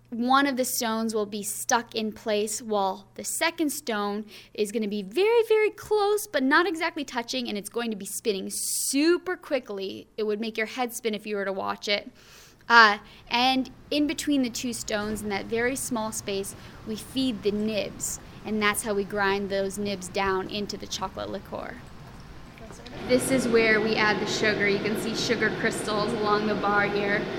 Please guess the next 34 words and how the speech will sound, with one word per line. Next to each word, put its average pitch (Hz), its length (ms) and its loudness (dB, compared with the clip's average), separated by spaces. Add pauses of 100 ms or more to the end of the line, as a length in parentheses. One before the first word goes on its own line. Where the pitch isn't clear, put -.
(200)
uh, 208 320 6
into 233 540 4
the 202 300 2
molten 220 840 4 (240)
chocolate 214 420 2
liqueur. - 540 0 (1160)
This 226 160 -2
is 214 100 -4
kinda 196 300 0
cool. 202 320 0
We 214 120 -2
add, 214 380 4
use 240 220 2
our 214 120 6
chocolate 247 460 2
plumbing 226 360 2
system. 294 520 2
So 220 200 2
it's 202 120 -4
these 208 220 -2
vertical 294 500 8
and 233 140 4
horizontal 220 880 6
metal 220 360 6
pipes 208 540 2 (340)
that 240 100 6
are 233 80 6
going 226 260 4
to 208 300 2 (240)
suck 403 320 6
up 392 120 2
the 285 80 -2
chocolate 262 540 4 (380)
and, 226 500 6